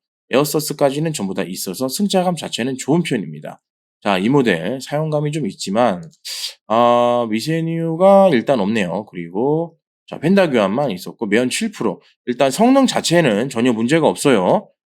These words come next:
자, 특이사항도 볼까요? 지금 특이사항이 따로 뭐 심한 게 없네요. 그냥 단순 트렁크 쪽에 도색은 했다고 표시가 되어 있습니다.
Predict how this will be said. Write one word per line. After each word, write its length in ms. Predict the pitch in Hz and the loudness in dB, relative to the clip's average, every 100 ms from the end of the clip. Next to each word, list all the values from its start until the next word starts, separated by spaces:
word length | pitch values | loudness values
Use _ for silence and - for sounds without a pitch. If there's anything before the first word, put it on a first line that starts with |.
| _ | _
자, 200 | 170 175 180 | -8 -6 -6
특이사항도 540 | - 220 247 220 208 - | -2 2 2 2 0 -4
볼까요? 480 | - 104 120 247 _ _ _ _ _ | -6 -2 -2 -2 _ _ _ _ _
지금 300 | 113 123 120 | -8 -6 -6
특이사항이 680 | - 262 285 220 190 185 165 | -4 -4 -2 0 0 0 -4
따로 300 | - 233 208 | -2 0 0
뭐 360 | 151 143 135 131 _ _ _ | -2 -2 -4 -8 _ _ _
심한 420 | - - 233 233 | -8 -6 -2 -2
게 100 | 220 | 0
없네요. 440 | 180 101 143 120 104 | 0 2 2 2 0
그냥 280 | 104 104 104 _ _ | -2 -4 -6 _ _
단순 480 | - 95 113 117 135 | -6 -4 -2 -4 -6
트렁크 320 | 185 208 196 | -2 -2 -2
쪽에 500 | - 110 87 92 175 - _ _ _ | -4 -4 -2 -4 -6 -10 _ _ _
도색은 360 | 101 101 135 143 | -8 0 0 2
했다고 400 | 165 202 170 170 | 0 2 2 0
표시가 280 | 214 190 180 | -4 -2 0
되어 160 | 113 | -2
있습니다. 680 | 90 - 117 87 82 78 - | -4 -4 -6 -6 -12 -14 -18